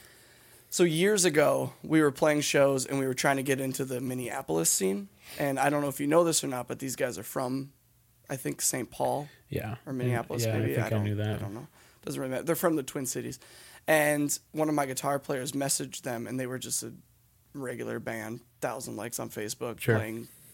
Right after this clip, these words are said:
Speaker 1: small little venues, and was like, "Hey, do you, do you wanna play a show in, in Chisholm, Minnesota with us?" They said no.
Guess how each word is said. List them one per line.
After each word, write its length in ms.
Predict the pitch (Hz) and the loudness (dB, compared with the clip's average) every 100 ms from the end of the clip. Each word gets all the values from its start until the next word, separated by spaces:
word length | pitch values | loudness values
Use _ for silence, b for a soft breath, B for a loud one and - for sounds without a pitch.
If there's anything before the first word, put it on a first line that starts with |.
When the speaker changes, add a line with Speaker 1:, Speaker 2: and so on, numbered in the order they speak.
| - | -12
Speaker 1:
small 320 | - 156 120 | -6 -4 -4
little 160 | 123 104 | -6 -6
venues, 400 | 113 117 120 - B B B B B - | -6 -6 -6 -10 B B B B B 0
and 500 | 151 139 135 131 - _ _ _ - | 2 2 -2 -4 -8 _ _ _ -10
was 160 | 156 | -4
like, 120 | 147 170 | -2 0
"Hey, 160 | 180 | -2
do 60 | 156 | -2
you, 140 | 139 - | -6 -8
do 100 | 151 | -4
you 80 | 151 | -2
wanna 180 | 151 | -2
play 240 | 135 160 151 | -2 0 0
a 40 | |
show 240 | 135 156 147 | 2 0 0
in, 160 | 120 - | -4 -6
in 220 | 139 127 | -6 -4
Chisholm, 460 | - 151 160 165 165 | -4 -2 0 0 -2
Minnesota 460 | 151 143 156 151 | -2 0 0 0
with 140 | 170 175 | 0 0
us?" 220 | 175 - b b b b b b b b b _ _ _ - | -2 -4 b b b b b b b b b _ _ _ -6
They 120 | 165 | 0
said 220 | 143 175 | 4 4
no. 240 | 175 127 | 4 -2